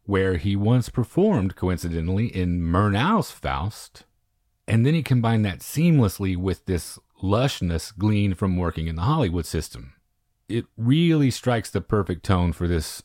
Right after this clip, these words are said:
surreal folktale. Shot after shot,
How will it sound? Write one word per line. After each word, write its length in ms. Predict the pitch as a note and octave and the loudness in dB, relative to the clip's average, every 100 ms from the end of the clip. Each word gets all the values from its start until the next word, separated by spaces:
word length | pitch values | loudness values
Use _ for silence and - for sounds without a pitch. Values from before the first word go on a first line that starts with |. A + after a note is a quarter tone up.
| - | -16
surreal 680 | - G2+ F2 F#2+ G#2 G2 D#2+ | -4 -2 0 2 2 0 -4
folktale. 760 | - F#2 F2+ - - - - _ _ _ | -4 -4 -4 -10 -16 -14 -18 _ _ _
Shot 500 | - - A#2+ C3 A#2 | -14 -4 0 0 -2
after 240 | - F#2 | -4 -6
shot, 380 | - G#2 F2+ | -2 -2 -4